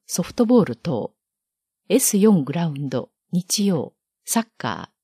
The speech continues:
ー。なお、ラクロス、ラグビーの練習などにも利用できます。また、エス四グラウンドにはサッカーゴールを設置してあります。利用時間、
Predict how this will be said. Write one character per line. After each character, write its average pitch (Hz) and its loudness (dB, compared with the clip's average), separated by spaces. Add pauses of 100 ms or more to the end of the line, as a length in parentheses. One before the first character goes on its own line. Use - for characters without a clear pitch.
(500)
ー。 190 -4
な 208 2
お、 151 -6
ラ 262 -2
ク 226 2
ロ 170 -2
ス、 - -6
ラ 254 2
グ 254 2
ビ 180 2
ー - -6
の 131 -4
練 170 0
習 160 -2
な 175 0
ど 170 -4
に 156 0
も 143 0
利 156 -4
用 156 -2
で 151 -8
き - -14
ま 127 -8
す。 - -16 (440)
ま 180 -2
た、 202 -4 (160)
エ 277 2
ス - 0
四 196 4
グ 143 -4
ラ 190 2
ウ 175 2
ン 175 0
ド 165 -2
に 165 -2
は 135 -6 (120)
サ - -4
ッ - -8
カ 254 2
ー - -2
ゴ 254 6
ー 175 4
ル 123 -4
を 117 -6
設 - -8
置 - -6
し - -2
て 151 -6
あ 156 -8
り 147 -16
ま 147 -10
す。 - -14 (640)
利 190 4
用 269 6
時 254 0
間、 - -6